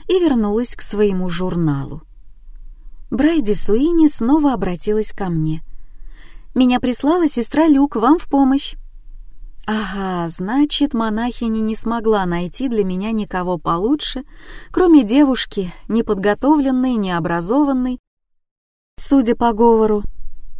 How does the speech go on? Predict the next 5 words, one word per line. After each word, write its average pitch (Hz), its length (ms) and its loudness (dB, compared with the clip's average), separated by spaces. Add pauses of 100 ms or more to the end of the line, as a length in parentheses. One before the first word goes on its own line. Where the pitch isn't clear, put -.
(360)
с - 120 -2
невинным 262 600 6
взглядом 247 600 2
только 330 400 2
что 269 320 0